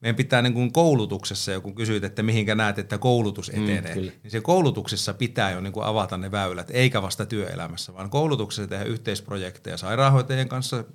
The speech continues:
Speaker 1: sosionomien, koulukuraattorien kanssa. Et siellä nähdään jo, että yhdessä eri ammattiryhmien kesken voidaan niin kuin vaikuttaa
Speaker 2: Mm.
Speaker 1: isoihin asioihin.
Speaker 2: Joo, ja sitten se, että koulutuksessakin itse näen, ja varmaan säkin, koska just noin sanot, on se, että myös me tullaan niin kuin täältä seinien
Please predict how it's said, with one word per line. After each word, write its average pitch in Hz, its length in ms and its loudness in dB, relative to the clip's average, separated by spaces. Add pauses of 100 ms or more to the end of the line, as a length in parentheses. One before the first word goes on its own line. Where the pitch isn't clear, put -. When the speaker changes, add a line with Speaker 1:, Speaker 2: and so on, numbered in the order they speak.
Speaker 1:
sosionomien, 117 800 -2
koulukuraattorien 110 760 -4
kanssa. 107 340 -6 (400)
Et 104 100 -8
siellä 143 280 6
nähdään 120 400 6
jo, 92 80 -4
että 95 180 -6
yhdessä 143 560 0
eri 120 260 0
ammattiryhmien 98 720 -4
kesken 101 360 -6
voidaan 90 240 -12
niin 92 80 -10
kuin 98 100 -10
vaikuttaa 101 440 -6
Speaker 2:
Mm. 117 60 4
Speaker 1:
isoihin 95 360 2
asioihin. 92 420 -10 (380)
Speaker 2:
Joo, 139 260 4
ja 110 120 2
sitten - 260 -4
se, 139 280 4
että 107 180 -4
koulutuksessakin 123 840 0 (220)
itse 170 300 4
näen, 101 460 4 (240)
ja - 140 -2 (160)
varmaan 107 240 0
säkin, 104 300 2
koska 101 360 -6
just 98 160 -12
noin 107 160 -2
sanot, 104 320 2
on 104 100 -4
se, 120 160 2
että 107 180 0
myös 107 200 2
me 113 80 2
tullaan 107 360 -2
niin 104 60 0
kuin 104 140 -2
täältä 101 300 -2
seinien 101 600 2